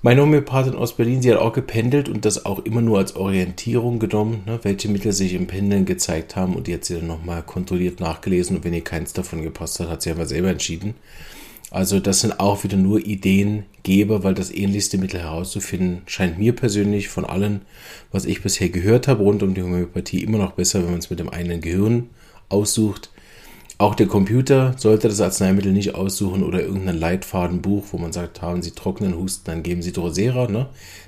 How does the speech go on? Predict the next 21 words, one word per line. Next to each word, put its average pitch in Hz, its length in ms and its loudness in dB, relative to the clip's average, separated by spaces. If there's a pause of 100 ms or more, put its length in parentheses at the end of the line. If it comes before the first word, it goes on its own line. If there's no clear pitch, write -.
Das - 240 -4
ist - 180 -4
alles 95 400 -2 (100)
keine 104 280 0
Homöopathie 98 560 0
und 95 160 0
führt 104 260 -2
auch - 60 0
nicht 90 200 -4
zum 90 140 -4
Erfolg. 113 480 2 (1400)
Nicht, 135 260 8
dass 123 160 6
selber 120 340 6
Denken 120 420 4
jetzt 104 240 2
immer 185 220 8
zum 123 200 2
Erfolg 147 440 6
führen 135 260 4
würde, 143 360 4